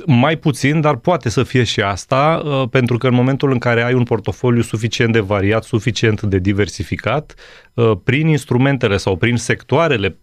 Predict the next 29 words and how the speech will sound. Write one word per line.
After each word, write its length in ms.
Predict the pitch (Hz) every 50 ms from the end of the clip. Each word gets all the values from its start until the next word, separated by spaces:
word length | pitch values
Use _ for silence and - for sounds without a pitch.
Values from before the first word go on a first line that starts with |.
| _ -
care 200 | - 110 101 98
sunt 240 | 90 - 147 165
reprezentate 640 | 156 135 117 - 107 98 98 98 90 110 110 - 120
în 60 | 98
portofoliul 560 | 87 107 98 - - 87 - 113 104 107 101
tău, 140 | 95 - 107
prin 240 | 95 - 101 98 101
investițiile 580 | 98 90 98 92 - 113 110 - - 107 104
pe 140 | 98 - 104
care 220 | 95 - 98 90 90
le 140 | 90 104
ai, 220 | 120 135 147 147 - - - - - - _ _ _
poți 360 | - 135 147 147 147 - -
prinde 500 | - 117 117 120 120 110 113 113 113 113 101 -
un 140 | 120 113
anumit 540 | 107 104 101 101 104 110 117 120 - - - -
ciclu 360 | - - - 104 - 113 104
economic. 460 | 98 90 - 101 101 104 101 95 92
Deci 180 | 90 98 92 -
ai, 220 | 113 113 117 117 -
ai 100 | 117 113
și 160 | 104 - -
ocazia 400 | 120 113 - - 113 107 107 110
să 140 | - - 98
prinzi 320 | - - 120 135 127 107
anumite 340 | 104 92 95 98 101 98 -
oportunități 640 | 101 90 - 104 90 - - 95 95 87 - 107 92
din 120 | 92 90 85
piață, 420 | - - 104 104 - - 165 180